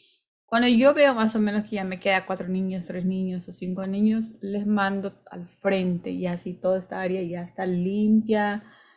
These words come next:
ya está arreglada y la única área que me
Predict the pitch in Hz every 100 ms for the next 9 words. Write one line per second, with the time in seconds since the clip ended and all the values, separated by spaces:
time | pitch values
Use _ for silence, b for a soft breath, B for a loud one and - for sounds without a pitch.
0 | b _ - 185 175 180 180 175 175 175
1 | 190 208 202 226 226 - _ 190 180 175
2 | - 185 175 185 190 - 202 185 185 180
3 | 190 175 180 - _